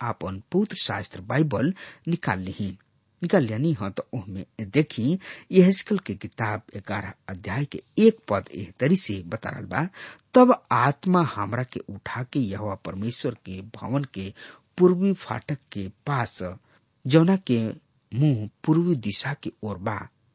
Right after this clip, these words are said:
पहुंचा दिहले, और उहवा हम का देखनी कि फाटक ही में पच्चीस गो पुरुष बाणे, और हम उनका बीच अजूर के बेटा याजन्याह के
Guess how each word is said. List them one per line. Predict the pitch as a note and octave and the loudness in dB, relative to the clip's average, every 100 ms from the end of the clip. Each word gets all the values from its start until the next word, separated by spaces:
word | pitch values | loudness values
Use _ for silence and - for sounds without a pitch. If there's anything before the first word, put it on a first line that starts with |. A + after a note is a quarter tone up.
| _ _ _ - | _ _ _ -2
पहुंचा | D#3 D3 D#3 | 0 2 0
दिहले, | F#2+ - F2 F#2+ - _ _ _ | 0 -6 -8 -8 -10 _ _ _
और | D3 G#2+ | 0 2
उहवा | B2 - A#2 G#2 F#2 - | -2 -4 -6 -6 -6 -2
हम | B2 G2+ E3+ - - - _ | -2 -2 -4 -8 -20 -20 _
का | - A3 | 2 2
देखनी | C#3 - G2 G2 G2 _ _ _ _ _ | 2 -2 -6 -6 -10 _ _ _ _ _
कि | D#3 B2 | -4 -4
फाटक | - G2+ - E3+ - | -6 -8 -4 -6 -6
ही | - - G3 | -10 2 4
में | D3+ G#2 F#3 - - _ _ _ _ _ - | 4 0 -4 -6 -20 _ _ _ _ _ 0
पच्चीस | D#3+ - C4+ A#3+ - | 0 2 2 4 0
गो | C3+ D3+ | -2 -4
पुरुष | - G3 A3 - - | -4 -2 -2 -2 -6
बाणे, | F2+ F#2+ G#2+ _ _ _ _ _ _ _ _ - | -6 -6 -10 _ _ _ _ _ _ _ _ 0
और | D3+ A#2 | 0 0
हम | G2 G2+ G2+ F3 _ _ _ _ _ - | -4 -6 -6 -10 _ _ _ _ _ 0
उनका | G#3 F#3+ F#2 | 0 0 -2
बीच | F#2 G2 - - - _ _ _ _ - - - | -4 -8 -8 -14 -14 _ _ _ _ -20 -8 4
अजूर | E3 D3+ A3+ G#3+ - | 4 8 6 6 0
के | A2 | -4
बेटा | F#2 F#2+ A2 A#2 F#2 - _ _ _ _ _ _ - | -4 -10 -6 -6 -6 -10 _ _ _ _ _ _ -2
याजन्याह | B2 G#2+ A2 A#2+ C#3+ D#3+ | -2 -2 -4 2 4 2
के | D3+ G2+ F2+ | -2 -8 -8